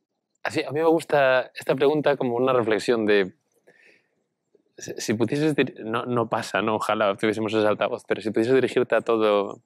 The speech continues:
pues a todo el planeta, de verdad, ¿qué, qué dirías? Que sé que es un resumen de la, de todo lo que hemos hablado, ¿no? Pero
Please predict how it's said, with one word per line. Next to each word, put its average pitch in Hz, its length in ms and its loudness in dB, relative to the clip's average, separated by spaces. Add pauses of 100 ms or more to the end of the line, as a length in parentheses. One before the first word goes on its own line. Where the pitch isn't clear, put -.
(140)
pues - 140 -14
a 110 80 -4
todo 170 160 2
el 104 80 0
planeta, 95 400 -6
de 95 80 0
verdad, 110 300 0
¿qué, - 180 -8 (840)
qué 139 100 4
dirías? 101 520 0 (960)
Que 110 100 -4
sé 131 100 2
que 123 80 -2
es 117 80 -4
un 127 100 -2
resumen 120 420 0
de 117 100 2
la, 107 280 4
de 113 120 2
todo 143 160 4
lo 135 60 6
que 127 80 0
hemos 120 160 -4
hablado, 113 280 2
¿no? 117 100 -2
Pero 120 200 0